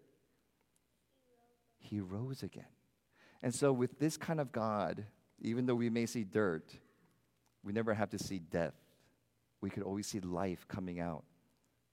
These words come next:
because God can bring life out of good things, even the worst things.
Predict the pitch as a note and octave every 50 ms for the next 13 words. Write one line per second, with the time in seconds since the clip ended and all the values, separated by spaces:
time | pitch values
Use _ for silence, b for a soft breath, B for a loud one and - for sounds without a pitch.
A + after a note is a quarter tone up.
0 | _ _ _ - - - F2+ - - F2+ E2+ E2+ G2 F#2 - - F#2+ E2 F#2 F2
1 | E2 D#2+ D#2+ D#2+ D#2 D2 - - - - - - E2 D#2+ D#2+ - - E2 - -
2 | - - - - - - - - A2+ A2 A#2 A2 G2+ G2 F2+ E2 F2 F2 - -
3 | - - - - - - - -